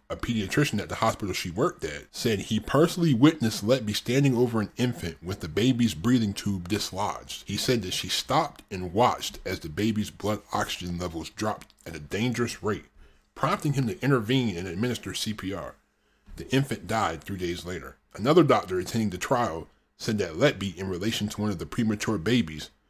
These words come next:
told the doctor, "He's not leaving here alive, is he?" an hour before the child died. On the fourth day of the trial, the prosecution showed the court an alleged confession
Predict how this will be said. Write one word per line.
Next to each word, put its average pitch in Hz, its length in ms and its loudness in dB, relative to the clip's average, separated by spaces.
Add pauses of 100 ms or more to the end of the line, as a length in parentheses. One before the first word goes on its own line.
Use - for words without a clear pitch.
(240)
told 127 240 6
the 110 60 0
doctor, 104 500 0 (260)
"He's 208 240 6
not 104 160 4
leaving 110 260 2
here 104 120 2
alive, 92 480 4
is 90 140 0
he?" 120 240 0 (160)
an 95 160 -8
hour 135 280 8
before 117 280 0
the 98 80 -2
child 95 360 -2
died. 73 320 -8 (240)
On 110 120 4
the 98 100 4
fourth 233 400 10
day 110 120 6
of 101 100 4
the 92 60 -4
trial, 87 500 2
the 98 100 -4
prosecution 143 760 6
showed 147 380 8
the 110 80 2
court - 360 8
an 95 120 -6
alleged 113 440 4
confession 107 760 2